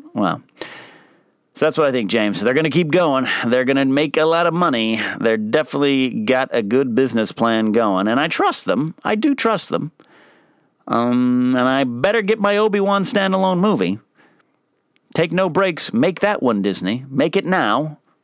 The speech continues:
I don't care if that comes out the same year as any other Star Wars movie. Give me my Obi-Wan standalone movie with Ewan McGregor. Has to happen. Um, but I think, uh, I don't know if they'll take that break, James.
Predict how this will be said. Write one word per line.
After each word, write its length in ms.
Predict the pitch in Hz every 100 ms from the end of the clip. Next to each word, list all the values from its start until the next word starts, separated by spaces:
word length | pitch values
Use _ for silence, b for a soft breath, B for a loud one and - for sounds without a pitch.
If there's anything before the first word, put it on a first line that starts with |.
| -
I 40 |
don't 140 | 170 156
care 140 | 170
if 40 | 147
that 120 | 151
comes 240 | 160 139
out 140 | 151 147
the 80 |
same 500 | 131 156 156 156 151
year 220 | 135 156 160
as 100 | 135
any 180 | 160
other 240 | 160 165 160
Star 280 | - 156 160
Wars 260 | 165 160
movie. 300 | 151 117 135
Give 180 | 127 160
me 80 | 170
my 220 | 160 147
Obi-Wan 480 | 156 165 156 151 151
standalone 520 | - 156 156 156 156
movie 300 | 135 131 151
with 140 | 151
Ewan 280 | 123 143 143
McGregor. 440 | 143 120 95 - - B B B B
Has 280 | - 135 -
to 140 | 127
happen. 340 | 101 73 71 - _ _ B B B B B B B B
Um, 460 | - 113 113 113 110
but 160 | 117 117
I 120 | 120
think, 540 | 147 143 123 - - -
uh, 420 | 107 104 101 101
I 80 | 127
don't 120 | 143
know 100 | 131
if 80 | 107
they'll 100 | 104
take 200 | 107 95
that 160 | 104
break, 200 | 87 104
James. 520 | 90 107 104 92 -